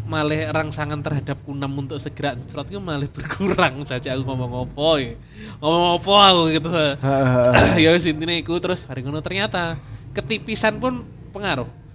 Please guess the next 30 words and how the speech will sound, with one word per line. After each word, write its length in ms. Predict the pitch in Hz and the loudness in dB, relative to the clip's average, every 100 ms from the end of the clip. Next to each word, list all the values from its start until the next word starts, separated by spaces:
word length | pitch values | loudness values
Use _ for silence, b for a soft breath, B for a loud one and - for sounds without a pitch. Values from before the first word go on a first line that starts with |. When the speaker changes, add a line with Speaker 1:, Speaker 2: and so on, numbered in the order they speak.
| - - | -20 -8
Speaker 1:
Ul-, 300 | 185 143 - - - | -2 -2 -4 -14 -16
sing 240 | - - 156 | -8 4 8
Speaker 2:
Gampang 160 | 170 | 8
suwek 180 | 185 208 | 10 8
gak? 220 | 120 95 - - - - - - - | 8 0 -6 -18 -18 -16 -18 -20 -12
Speaker 1:
Lek 160 | 175 | -12
gampang 300 | 165 165 160 | -6 -4 -4
suwek 160 | 165 214 | -4 -4
aku 180 | 175 185 | -2 -2
urung 220 | 208 202 | -2 -4
pernah 240 | 165 160 | -8 -8
ngalami 640 | 170 156 147 147 170 170 151 _ _ | -4 -2 -2 -4 -6 -8 -12 _ _
sampai 340 | - 143 139 | -10 -8 -6
suwek 320 | 143 147 147 123 | -8 -4 -4 -6
sih. 160 | 113 107 | -10 -16
Tapi 240 | _ 147 202 | _ -6 -4
aku 220 | 190 190 | -4 -6
soalnya 260 | - 190 226 | -6 -4 -2
ngene, 220 | 208 131 120 _ _ _ | -2 -4 -8 _ _ _
tak 180 | 175 | -16
tarik 340 | - 180 175 175 - - - | -6 -4 -2 -6 -12 -20 -10
ngge 180 | 151 | -6
tangan 380 | 151 170 170 170 | -2 0 0 -4
pun 240 | 170 226 220 | -6 -12 -14
iku 260 | - 185 233 | -16 -12 -10
rumangsaku 480 | 196 185 180 175 240 | -8 -8 -8 -8 -6
wis 140 | 226 | -6
kuat 400 | - 220 185 120 | -6 -2 -2 -2
ngono 220 | - 135 113 | -6 -14 -14
lho. 120 | 110 | -14